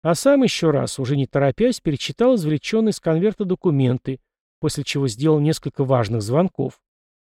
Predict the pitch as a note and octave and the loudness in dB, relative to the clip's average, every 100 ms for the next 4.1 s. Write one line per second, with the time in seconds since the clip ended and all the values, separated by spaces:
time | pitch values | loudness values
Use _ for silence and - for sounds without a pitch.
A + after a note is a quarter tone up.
0 | _ _ - C4 B3 - A3+ G3 G3 D3 | _ _ 0 0 0 -4 -4 2 2 2
1 | C3 C#3 _ _ _ - D3 C#3+ C#3 C3+ | 0 -4 _ _ _ -4 -2 -2 -2 -2
2 | A2+ A#2+ E3 A#3+ - C3+ B2+ A#2+ - B2 | -2 -2 0 -2 -4 -4 -2 -2 0 2
3 | A#2+ C3+ C3+ C3 - C3 - - G#3+ C3 | 4 4 2 -2 -6 -6 -6 -2 0 0
4 | B2+ | -2